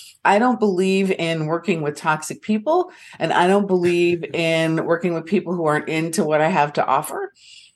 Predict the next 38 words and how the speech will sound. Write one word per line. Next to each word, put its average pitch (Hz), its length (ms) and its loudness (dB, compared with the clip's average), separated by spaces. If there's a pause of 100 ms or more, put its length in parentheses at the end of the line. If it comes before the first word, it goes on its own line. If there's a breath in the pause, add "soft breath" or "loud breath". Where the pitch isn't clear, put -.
(120)
And 185 320 4
I 180 200 4
don't 220 280 4
really 202 300 6
want 185 300 2
to 180 80 0
work 190 260 2
on 185 160 0
stuff 180 320 0
that 170 160 -6
doesn't 175 540 0
spark 170 420 -4
my 175 140 0
curiosity. 160 960 -4 (340 loud breath)
Um, 147 500 0
you 180 160 0
know, 123 240 4
and 156 160 0
that's 185 240 4
another 226 200 4
thing 226 180 2
I 156 60 2
wish 147 180 0
somebody 156 200 -2
would 139 140 0
have 135 80 4
told 165 340 2
me. 117 140 -4
Like, 120 200 -2
I 147 100 4
don't 202 160 2
have, 170 400 -2
work 226 180 0
doesn't 285 220 -6
have 196 160 0
to 185 100 -10
be 160 120 -8
drudgery, 127 920 -2